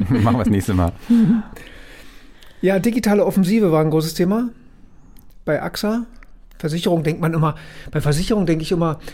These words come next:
Speaker 2: das kommt gleich nach den Kommunen und der Nicht-Digitalisierung des Staates kommt gleich die Versicherung.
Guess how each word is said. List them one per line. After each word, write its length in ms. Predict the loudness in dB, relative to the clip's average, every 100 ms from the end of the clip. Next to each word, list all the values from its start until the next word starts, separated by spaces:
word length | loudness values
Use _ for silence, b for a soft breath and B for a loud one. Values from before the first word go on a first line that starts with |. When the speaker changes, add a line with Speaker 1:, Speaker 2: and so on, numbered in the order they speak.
| B
Speaker 2:
das 180 | -10 -8
kommt 260 | -6 -6 -4
gleich 380 | -4 -2 -2 -2
nach 160 | -4
den 140 | -2 -4
Kommunen 540 | 0 0 2 2 0 -4
und 280 | -2 -2 2
der 160 | 2
Nicht-Digitalisierung 1300 | 2 0 -2 -10 -6 -4 -2 0 0 2 2 2 2
des 120 | 0
Staates 580 | -2 -2 -2 0 -2 0
kommt 160 | -2
gleich 180 | 0 -2
die 120 | -2
Versicherung. 580 | -4 -4 -4 -6 -6 -6